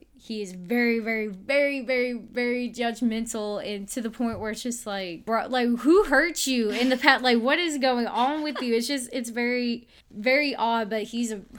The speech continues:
hardcore perfectionist too, so I think that comes from, like, being a perfectionist, being judgmental, kind of, but, which, our famous Virgos, this kinda makes me sad, but Beyonce's a Virgo,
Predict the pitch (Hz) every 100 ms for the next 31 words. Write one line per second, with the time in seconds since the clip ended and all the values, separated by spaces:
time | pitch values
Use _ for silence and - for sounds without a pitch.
0 | - - 302 285 233 214 190 190 170 180
1 | - 180 165 - - 180 165 180 180 180
2 | 185 180 180 180 - 170 175 180 - -
3 | _ 196 185 170 196 - 180 175 170 185
4 | 180 202 190 165 - 165 165 - 175 170
5 | 170 175 165 190 185 175 - 165 165 165
6 | 170 165 - 160 165 165 _ 160 - -
7 | - - - _ 254 269 - - _ _
8 | _ _ _ - 247 240 262 254 208 214
9 | 214 202 196 202 - 214 208 196 - 196
10 | - 196 196 196 190 202 202 208 220 226
11 | 214 196 170 175 175 180 180